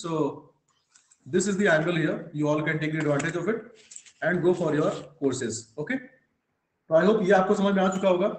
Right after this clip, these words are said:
अभी शुरू करते हैं हम लोग आज का अपना लीगल वाला एजेंडा। लीगल वाला एजेंडा शुरू करते हैं, लीगल इश्यूज।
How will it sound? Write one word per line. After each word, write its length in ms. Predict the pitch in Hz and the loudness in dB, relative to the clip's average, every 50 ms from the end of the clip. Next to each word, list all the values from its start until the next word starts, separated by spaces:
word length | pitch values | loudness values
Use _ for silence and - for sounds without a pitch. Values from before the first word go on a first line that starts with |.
| - - _ _ _ _ _ _ _ _ _ _ - | -12 -18 _ _ _ _ _ _ _ _ _ _ 0
अभी 160 | 165 175 226 220 226 | 2 4 4 6 6
शुरू 120 | 220 240 202 | 4 4 4
करते 220 | 226 220 - 220 | 4 2 2 4
हैं 60 | 226 220 | 4 4
हम 120 | 214 202 | 4 4
लोग 380 | 208 220 220 214 - - - 156 | 4 4 4 2 0 0 0 2
आज 220 | 180 196 190 - | 2 2 2 2
का 60 | 220 214 | 4 4
अपना 200 | 208 208 202 214 208 196 | 4 4 4 2 4 4
लीगल 260 | 180 185 170 208 208 | 2 2 4 4 4
वाला 200 | 208 208 202 208 | 4 4 4 4
एजेंडा। 280 | 196 185 185 170 202 226 - - - | 4 4 2 2 0 0 -2 -4 -8
लीगल 260 | 160 156 175 175 196 196 | -8 -6 -2 0 0 2
वाला 160 | 196 196 196 | 2 2 2
एजेंडा 220 | 185 180 185 196 | 0 0 -2 -2
शुरू 160 | 185 185 185 | -2 -2 -2
करते 240 | 185 180 180 180 190 | -2 -2 -2 -2 -2
हैं, 60 | 214 214 | -4 -2
लीगल 260 | 180 175 180 190 180 | -2 -2 -2 0 0
इश्यूज। 360 | 180 175 196 214 233 240 - | 0 0 0 -2 -4 -4 -6